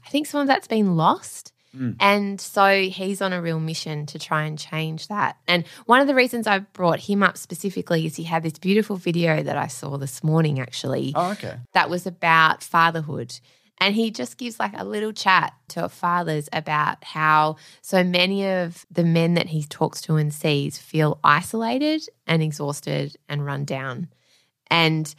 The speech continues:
Speaker 1: he said that if that's you, you shouldn't feel like you need to do that alone, and that actually reaching out to the other dads, and I know you're gonna be like, "Other dads,"
Speaker 2: No,
Speaker 1: but other
Speaker 2: it's
Speaker 1: dads
Speaker 2: true,
Speaker 1: in your
Speaker 2: unfortunately.
Speaker 1: community, in your street, at your kid's school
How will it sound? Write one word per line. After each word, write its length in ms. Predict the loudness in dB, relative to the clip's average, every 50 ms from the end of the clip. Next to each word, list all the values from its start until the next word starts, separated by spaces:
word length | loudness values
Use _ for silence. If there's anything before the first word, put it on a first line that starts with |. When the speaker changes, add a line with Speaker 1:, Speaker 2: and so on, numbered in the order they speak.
| _ _ _
Speaker 1:
he 160 | _ -6 -6
said 300 | 0 2 4 4 4 4
that 300 | 4 4 4 2 -2 _ _
if 220 | -6 -6 -6 -2 0
that's 340 | 2 2 2 0 -4 -10 -10
you, 540 | -6 -4 0 0 2 2 2 0 -2 -4 -8 -14
you 140 | -16 -14 -10
shouldn't 340 | -8 -6 -4 -2 -4 -4 -2
feel 180 | -2 0 0 2
like 280 | 0 0 -2 -4 -4
you 80 | -2 -2
need 220 | 0 -2 -2 -4
to 80 | -8 -8
do 200 | -6 -4 -4 -4
that 160 | -4 -4 -4
alone, 540 | -4 -4 -4 -4 -2 -2 -2 -2 -4 -6 -10 _ _ _ _ _ _ _ _ _ -2
and 140 | 2 2 2
that 100 | 2 4 4
actually 720 | 2 2 2 -2 -6 -4 -2 -2 -2 -2 -2 -4 -6 -8 -10 -16 _ _ _ _ _ _ _ -6
reaching 420 | -2 0 0 0 -2 -4 -4 0 2
out 180 | 2 2 2
to 140 | -2 -8 -8
the 200 | -6 -4 0 2
other 220 | 2 2 0 -2
dads, 480 | -4 -4 -2 -2 -2 -2 -4 -6 -8 -6
and 140 | -4 -2 -2
I 80 | 0
know 160 | 0 -2 -2 -4
you're 160 | -4 -6 -6
gonna 140 | -6 -6 -6
be 100 | -4 -6
like, 180 | -6 -8 -4 2
"Other 280 | 4 6 6 6 4 2
dads," 680 | 0 0 0 0 2 4 4 4 2 2 0 -4 -10 _ _ -6 2
Speaker 2:
No, 300 | 6 8 10 10 10 8 8
Speaker 1:
but 160 | 8 6 6
other 80 | 4
Speaker 2:
it's 140 | 2 -2 0
Speaker 1:
dads 420 | 2 4 4 4 4 2 2 2 2
Speaker 2:
true, 80 | 0
Speaker 1:
in 80 | 0 0
your 120 | 0 -2
Speaker 2:
unfortunately. 380 | -2 -4 -4 -4 -4 -4 -4 -4
Speaker 1:
community, 360 | -4 -2 -2 -2 -2 -2 -2
in 80 | -4 -4
your 160 | -4 -6 -6
street, 520 | -6 -10 -6 -2 -2 -2 -2 -2 -4 -2 0
at 240 | 0 0 0 -2 -4
your 260 | -6 -4 -6 -6 -8 -10
kid's 240 | -12 -12 -12 -12 -12
school 640 | -14 -16 -10 -4 -2 0 0 2 0 0 -2 -6